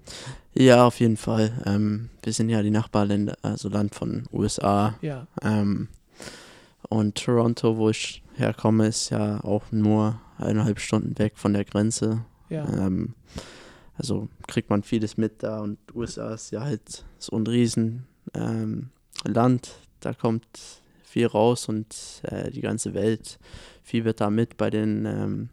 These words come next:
Speaker 1: Wahlen und alles. Das ist ja überall bekannt. Also, und als Nachbarland ist es halt noch näher dran und man bekommt halt den ganzen von U S A da mit.
Speaker 2: Fällt denen wahrscheinlich auch so ein kleiner Stein vom Herzen, dass, äh,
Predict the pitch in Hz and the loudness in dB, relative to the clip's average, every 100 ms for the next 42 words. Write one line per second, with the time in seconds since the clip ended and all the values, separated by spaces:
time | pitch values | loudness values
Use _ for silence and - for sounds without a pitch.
0 | _ 113 110 110 117 110 107 104 113 110 | _ -6 0 0 6 6 6 2 -2 -2
1 | - - - - - - 113 104 104 - | -8 -12 -14 -14 -12 -6 -4 -4 -6 -10
2 | _ - - - - - 117 113 104 107 | _ -18 -18 -20 -18 -4 2 2 2 0
3 | 107 - 117 131 - - _ _ - 113 | -4 0 2 2 0 -18 _ _ -4 -4
4 | 120 107 110 _ _ _ _ - 104 110 | -4 -6 -8 _ _ _ _ -10 -8 -6
5 | - 101 101 - - 110 - 104 107 107 | -4 -6 -6 -12 -4 -4 0 0 0 -4
6 | 117 - 117 120 98 107 113 107 - - | -8 -12 -10 -6 -6 -6 -4 -6 -6 -8
7 | 101 101 110 - - - _ _ - - | -6 -6 -8 -16 -20 -20 _ _ -20 -20
8 | - _ - 120 - 107 127 107 107 104 | -20 _ -8 -8 -6 -8 -6 -6 -4 -4
9 | 104 110 - 101 101 107 - _ _ - | -6 -8 -10 -8 -8 -10 -16 _ _ -20
10 | - - - 107 107 101 104 104 107 107 | -20 -20 -6 -2 -2 -2 -4 -2 -2 -2
11 | 98 - - _ _ - - - 175 170 | -2 -6 -20 _ _ -20 -20 -2 0 2
12 | 175 170 - 165 156 - 175 - 139 - | 2 0 -2 -2 -2 -4 -8 -6 -4 -4
13 | 147 139 120 - 143 143 156 127 135 131 | -4 -4 -6 -4 -2 -2 -2 0 -2 -4
14 | 151 135 127 - - 135 147 135 131 | -6 -6 -6 -8 -8 -8 -6 -8 -10